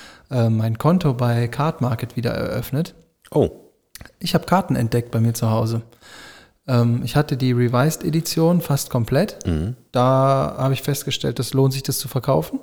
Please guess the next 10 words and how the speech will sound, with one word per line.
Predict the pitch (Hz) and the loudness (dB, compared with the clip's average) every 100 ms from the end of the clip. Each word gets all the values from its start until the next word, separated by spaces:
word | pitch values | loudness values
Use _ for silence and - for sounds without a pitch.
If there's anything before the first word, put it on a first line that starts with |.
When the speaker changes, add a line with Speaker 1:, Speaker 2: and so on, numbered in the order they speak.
| - | -2
Speaker 2:
Mhm. | 92 104 151 - _ - | 0 2 -2 -10 _ -6
Speaker 1:
Ähm, | 139 131 127 | 0 0 2
Speaker 2:
Ich | 127 | 2
habe | 98 - | 0 2
meine | 95 98 85 | 2 4 2
le-, | 80 85 | 0 2
letztens, | 95 - - 78 - | 2 2 -4 -2 0
äh, | 80 76 76 76 - - | 0 2 0 -4 -12 -6
komplett | 73 76 - | -2 -2 -4
verkauft. | 80 - 76 | -8 -4 0